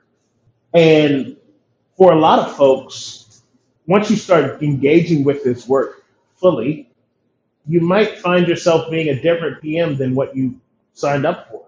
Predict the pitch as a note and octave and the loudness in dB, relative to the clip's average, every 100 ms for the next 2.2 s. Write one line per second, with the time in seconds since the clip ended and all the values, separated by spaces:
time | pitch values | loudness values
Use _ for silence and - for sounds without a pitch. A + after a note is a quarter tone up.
0 | _ D3 C#3+ D3 D3 E3 D#3+ C#3+ F#3 D3+ | _ 0 2 2 2 2 2 -2 2 2
1 | C#3 B2 A#2+ C3+ C3 D3+ F3+ - - _ | 2 -4 -4 -6 -6 -4 -6 -10 -20 _
2 | - | -20